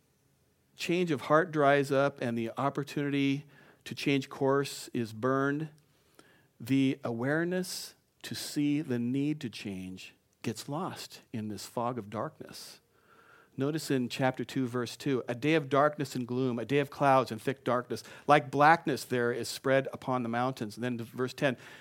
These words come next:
"The sun and the moon are darkened and the stars withdraw their shining." These are all metaphors drawing these parallels between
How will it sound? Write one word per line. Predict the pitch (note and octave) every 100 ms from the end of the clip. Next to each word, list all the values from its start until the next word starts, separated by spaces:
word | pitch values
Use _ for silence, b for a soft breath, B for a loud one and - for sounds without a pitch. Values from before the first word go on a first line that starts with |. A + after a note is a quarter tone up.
| -
"The |
sun | C#3 - E3 E3 E3+
and | C#3+
the | C#3
moon | D3 D3
are | B2
darkened | B2+ C3 C3+ A#2+
and | A2+
the |
stars | - - C3+ C3 B2
withdraw | A2 - B2
their | A#2+ A2
shining." | - C3+ A#2+ B B
These | - A#3+
are | A#3
all | A#3+
metaphors | E3 E3+ G#3 - C3 B2+ C3 B B B
drawing | D3 F#3+ G#3
these | D#3
parallels | - A3 A#3 D#3+ A#2+ B2
between | C3+ C3 D3+ C#3+ C#3